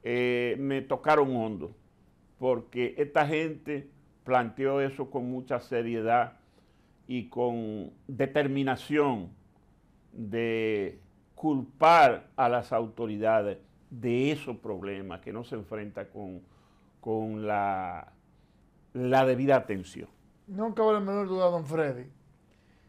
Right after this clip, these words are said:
Speaker 2: eh, criticaron bastante a los partidos poli-, a, a, a los políticos por las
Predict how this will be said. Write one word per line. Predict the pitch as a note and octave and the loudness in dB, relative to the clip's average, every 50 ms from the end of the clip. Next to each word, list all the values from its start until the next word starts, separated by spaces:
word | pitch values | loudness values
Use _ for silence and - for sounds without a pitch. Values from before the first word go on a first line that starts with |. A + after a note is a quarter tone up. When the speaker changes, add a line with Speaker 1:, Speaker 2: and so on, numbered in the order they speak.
| _ _ _ | _ _ _
Speaker 2:
eh, | D#3 C#3+ D3 C#3+ | -10 -10 -8 -8
criticaron | C#3+ E3 E3 C#3+ D3+ C3+ - D3 D#3 F#3 F#3+ E3+ | -8 -8 -6 -6 -6 -6 -4 -2 -2 -2 -2 -2
bastante | C#3+ - - - D#3+ F3+ E3+ C#3 B2 C#3 B2+ B2 A#2+ | -4 -4 -4 -4 -4 -4 -4 -4 -6 -6 -6 -6 -6
a | A2+ A2+ | -8 -10
los | A2+ G#2+ | -12 -12
partidos | G#2+ - A2+ G#2+ G#2+ - C3 B2+ B2+ B2 | -14 -16 -16 -16 -16 -14 -12 -12 -12 -12
poli-, | B2 A#2+ A#2 A#2+ C3 C#3+ C#3+ | -14 -16 -16 -14 -14 -12 -10
a, | C3 B2 | -8 -8
a, | A#2+ A#2 A2+ A2+ A#2 | -8 -8 -10 -12 -14
a | A#2 - - B2 | -14 -16 -16 -16
los | A2 G#2+ | -16 -16
políticos | - - G#2+ G#2 A#2+ C#3+ C#3+ C#3+ B2+ - - C#3 E3+ F3 - - _ _ _ _ _ _ _ _ _ _ _ _ | -16 -16 -14 -10 -10 -10 -10 -12 -16 -18 -18 -18 -18 -18 -20 -20 _ _ _ _ _ _ _ _ _ _ _ _
por | C3 B2+ B2+ B2+ B2+ C3 B2+ C3 | -4 -4 -2 -2 -2 -2 -4 -6
las | C3 C3 B2+ B2+ B2 A#2+ A2 - - | -6 -6 -6 -6 -6 -8 -10 -14 -18